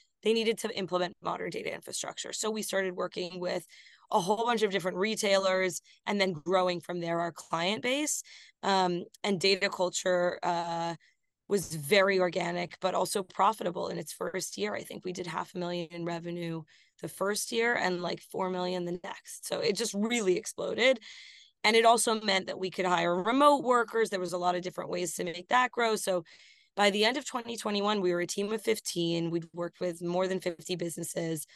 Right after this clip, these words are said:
solving their data problems with this multidisciplinary approach, but frequently implementing modern data tools.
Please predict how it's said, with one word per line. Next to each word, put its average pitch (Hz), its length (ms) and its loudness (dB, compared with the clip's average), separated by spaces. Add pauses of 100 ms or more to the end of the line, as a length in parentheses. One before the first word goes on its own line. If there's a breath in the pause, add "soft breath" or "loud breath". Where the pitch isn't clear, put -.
(280 soft breath)
solving 208 480 4
their 196 140 4
data 175 340 0
problems 170 580 -2
with 180 120 -6
this - 180 -8
multidisciplinary 196 840 0
approach, - 420 -8
but - 140 -10
frequently 247 580 -4
implementing - 540 -6
modern - 360 -10
data - 220 -8
tools. - 440 -8